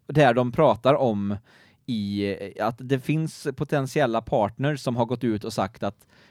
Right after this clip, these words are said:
vi vill jättegärna hjälpa er att, eh, få, få det här spelet, att, eh, få, få ut de här två sista avsnitten utav Walking Dead så att vi kan avsluta den serien.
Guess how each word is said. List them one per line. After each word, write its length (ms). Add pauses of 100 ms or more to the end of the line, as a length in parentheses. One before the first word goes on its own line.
(120)
vi 260
vill 140
jättegärna 460
hjälpa 320
er 320
att, 380
eh, 80 (320)
få, 220
få 240
det 80
här 180
spelet, 360
att, 240
eh, 100 (460)
få, 180
få 200
ut 140
de 80
här 120
två 160
sista 240
avsnitten 480
utav 320
Walking 260
Dead 220
så 100
att 140
vi 40
kan 120
avsluta 440
den 160
serien. 340